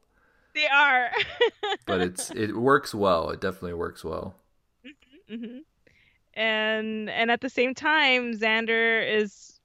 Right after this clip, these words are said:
Speaker 1: you know, paying more attention to what he can do as, in terms of being a pilot,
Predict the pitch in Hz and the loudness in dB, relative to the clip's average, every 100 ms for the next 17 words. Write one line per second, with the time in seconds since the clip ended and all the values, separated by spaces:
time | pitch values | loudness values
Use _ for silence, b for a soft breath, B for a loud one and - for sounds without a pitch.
0 | _ 240 226 214 269 240 233 226 226 - | _ 2 2 2 -2 0 0 2 2 2
1 | 220 220 233 233 - 214 208 208 202 202 | -4 -2 -4 -4 -2 2 4 4 2 -2
2 | b b - 214 220 240 - 247 240 208 | b b 0 2 2 -2 -2 -4 -4 -6
3 | - _ - 190 233 220 214 190 196 - | -10 _ -12 0 2 4 4 4 0 -4
4 | 226 240 214 208 190 185 208 202 - - | -2 0 0 0 -2 0 2 2 -4 -2
5 | 226 240 339 381 | 0 2 2 0